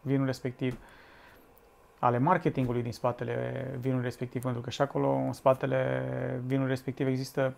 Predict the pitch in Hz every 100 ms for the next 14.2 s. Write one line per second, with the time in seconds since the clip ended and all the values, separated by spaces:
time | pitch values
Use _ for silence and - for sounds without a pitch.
0 | - - _ - _ - - - - -
1 | - 123 139 131 135 135 135 131 - -
2 | - - - - 120 120 123 123 117 127
3 | 120 - 123 - 123 123 - 123 120 123
4 | 123 123 120 120 - 131 143 123 107 -
5 | - - - - - 131 127 - 123 123
6 | - 117 - 123 127 127 - 123 - 123
7 | 117 - 117 120 127 139 135 113 113 113
8 | 123 127 123 120 127 165 165 117 110 -
9 | - - - 127 - 123 123 110 110 -
10 | 127 123 123 - 123 135 180 160 139 139
11 | 127 131 113 113 156 160 143 131 143 131
12 | 127 131 131 120 - 175 180 175 175 170
13 | 160 - - - 147 143 156 151 - 143
14 | 160 151